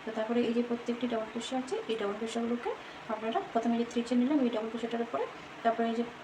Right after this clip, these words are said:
এটাকে আমি ছেড়ে দিলাম, প্রথমে যে ডাবল ক্রোশে এটাকে ছেড়ে দিলাম, তখন নেক্সট যে ডাবল ক্রোশেটা আছে এটার মধ্যে ফ্রন্ট পোস্ট করলাম। ফ্রন্ট পোস্ট এভাবে, ফ্রন্ট পোস্ট, একটি করে ফ্রন্ট পোস্ট, একটি করে ব্যাক পোস্ট। ব্যাক পোস্ট হচ্ছে প্রথমে এভাবে কাটাটি পার করে, তারপরে ডাবল ক্রোশেটার নিচ দিয়ে নিয়ে গিয়ে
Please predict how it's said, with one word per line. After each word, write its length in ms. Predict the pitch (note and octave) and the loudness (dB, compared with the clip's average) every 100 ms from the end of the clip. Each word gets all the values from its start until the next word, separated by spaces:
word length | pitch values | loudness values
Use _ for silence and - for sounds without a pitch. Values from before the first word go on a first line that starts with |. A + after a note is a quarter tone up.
| - - A#3+ | -14 -8 -2
এটাকে 200 | A3+ A#3+ | 2 4
আমি 80 | B3 B3 | 4 2
ছেড়ে 140 | A#3+ A3+ | 0 2
দিলাম, 140 | C4+ C#4+ | 0 0
প্রথমে 220 | A#3+ A3+ A3 | -4 -4 -4
যে 60 | A3+ - - - - - | -6 -6 -12 -14 -8 -4
ডাবল 140 | A3 | -4
ক্রোশে 140 | A#3+ A#3+ | -2 2
এটাকে 200 | A#3 A#3 | 2 2
ছেড়ে 100 | A#3+ A#3+ | 2 4
দিলাম, 120 | D4 C#4+ | 2 2
তখন 160 | A#3 A3 | -2 -2
নেক্সট 160 | A#3+ - | -2 -2
যে 60 | A#3 | -2
ডাবল 160 | G#3+ G#3 | 0 -2
ক্রোশেটা 280 | A#3+ A3+ A3+ A#3 | -4 -4 0 0
আছে 100 | E4+ C4+ | 0 -4
এটার 160 | A3+ A3 | -4 -6
মধ্যে 160 | A#3 - | -8 -2
ফ্রন্ট 180 | A3 F#3+ | -2 0
পোস্ট 160 | F#3+ - | -6 -6
করলাম। 200 | F3+ F3 F3+ | -4 -4 -2
ফ্রন্ট 180 | A3 A#3+ | -2 0
পোস্ট 180 | C#4+ - - - - - | -2 -4 -14 -14 -10 2
এভাবে, 240 | A#3 A3+ G4 - - - - - - | 4 4 0 -4 -12 -14 -14 -14 -6
ফ্রন্ট 180 | A#3 A3+ E4+ | -4 -2 -2
পোস্ট, 180 | - - G#3+ | -4 -2 -2
একটি 160 | - A3+ | -2 -4
করে 120 | A3+ A3+ | -2 0
ফ্রন্ট 180 | A#3 A3+ D#4 | 0 0 0
পোস্ট, 160 | D#4+ A#3 | -4 -6
একটি 100 | A3+ | -2
করে 120 | B3 A#3+ | -2 0
ব্যাক 140 | F#3 E3+ | 0 -2
পোস্ট। 160 | F3+ - G3+ | -8 -6 -4
ব্যাক 120 | A3 | -2
পোস্ট 140 | C4+ C4+ | -4 -4
হচ্ছে 180 | C4 - E4+ - - - | -4 -4 -6 -6 -12 -2
প্রথমে 260 | A#3 B3+ B3 | 2 4 4
এভাবে 220 | B3 C4+ C#4+ | 4 2 2
কাটাটি 280 | A#3+ A3 A#3+ | 0 0 0
পার 100 | A#3+ A#3 | 0 0
করে, 120 | C4+ F#4+ - - - | -2 -4 -6 -12 -2
তারপরে 260 | A3 A3+ B3+ | -2 0 0
ডাবল 140 | A3+ A3 | 2 0
ক্রোশেটার 320 | A#3 A#3 A#3+ A#3 | -4 -4 0 0
নিচ 140 | A3+ A3+ | 0 0
দিয়ে 120 | A#3+ A#3 | 2 2
নিয়ে 140 | A3+ A3+ | 2 -2
গিয়ে 140 | D4 | -4